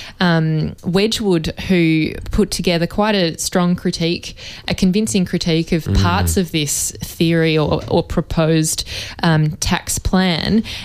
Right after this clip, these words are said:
Speaker 1: And you talk about having, um, ten million dollars
Speaker 2: Mm.
Speaker 1: and the ti-, the levels or stages of, um, taxation that would occur on the wealth that you've inherited, but also then the wealth that you've created.
Speaker 2: Mm.
Speaker 1: Could you, I guess, give us that example so we can kind of understand how it would work?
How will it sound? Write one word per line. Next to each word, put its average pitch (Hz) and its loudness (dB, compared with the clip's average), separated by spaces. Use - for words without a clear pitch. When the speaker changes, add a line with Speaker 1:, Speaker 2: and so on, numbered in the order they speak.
Speaker 1:
And 185 4
you 190 4
talk 220 0
about 208 0
having, 165 -2
um, 147 -2
ten 202 4
million 180 4
dollars 165 0
Speaker 2:
Mm. 127 -4
Speaker 1:
and 190 2
the 185 0
ti-, - -2
the 180 2
levels 180 0
or 160 -2
stages 185 0
of, 156 0
um, 151 0
taxation 175 0
that 156 -2
would 160 0
occur 151 0
on 151 0
the 180 2
wealth 175 0
that - -2
you've 170 0
inherited, 180 2
but 175 -2
also 160 0
then 151 2
the 151 0
wealth 147 -2
that - -4
you've 151 -4
created. 156 0
Speaker 2:
Mm. 87 0
Speaker 1:
Could 92 2
you, 214 2
I 180 -6
guess, 175 0
give 208 2
us 180 -2
that 175 2
example 156 -2
so - -4
we 170 0
can 170 2
kind 165 0
of 156 -2
understand 156 0
how 160 2
it - -2
would 151 0
work? - -2